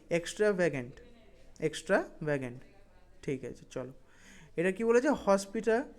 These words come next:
হসপিটালেবল নাকি? হসপিটেবল, হসপিটেবল। আচ্ছা, হসপিটেবল তোমার এখানে অ্যান্টোনিম কি হবে?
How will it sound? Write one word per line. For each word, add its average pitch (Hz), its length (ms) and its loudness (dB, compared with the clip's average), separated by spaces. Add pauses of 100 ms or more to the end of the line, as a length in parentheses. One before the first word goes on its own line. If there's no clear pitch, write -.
(1500)
হসপিটালেবল 190 800 0 (180)
নাকি? 226 220 -2
হসপিটেবল, 165 720 -2 (280)
হসপিটেবল। 165 520 -2 (500)
আচ্ছা, 156 240 -2 (180)
হসপিটেবল 208 840 0
তোমার 202 320 0
এখানে 202 300 -2
অ্যান্টোনিম 185 480 -2
কি 202 160 -2
হবে? 202 260 -2